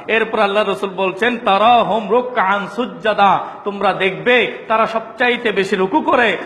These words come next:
ওয়া সুজ্জাদান, তারা বেশি বেশি সিজদা করে। আল্লাহ রসুলের সাহাবীদের মধ্যে সবচাইতে যিনি বেশি ইবাদত গুজার ছিলেন, তিনি ছিলেন হযরতে মাওলা আলী, শেরে খুদা হযরতে আলী কারামাল্লাহু ওয়াজহুল করিম। বলুন সুবহানাল্লাহ।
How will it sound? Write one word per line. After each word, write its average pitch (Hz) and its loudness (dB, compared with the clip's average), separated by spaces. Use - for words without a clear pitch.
ওয়া 214 2
সুজ্জাদান, 220 0
তারা 214 2
বেশি 196 -4
বেশি 196 -2
সিজদা 185 0
করে। 220 0
আল্লাহ 220 0
রসুলের 202 -2
সাহাবীদের 233 2
মধ্যে 214 0
সবচাইতে 320 2
যিনি 226 0
বেশি 196 0
ইবাদত 226 2
গুজার 196 -2
ছিলেন, 247 -2
তিনি 214 -4
ছিলেন 202 -2
হযরতে 190 -2
মাওলা 175 4
আলী, 180 2
শেরে 269 4
খুদা 226 2
হযরতে 190 -2
আলী 226 0
কারামাল্লাহু 208 -2
ওয়াজহুল 165 -4
করিম। 151 -2
বলুন 151 0
সুবহানাল্লাহ। 143 0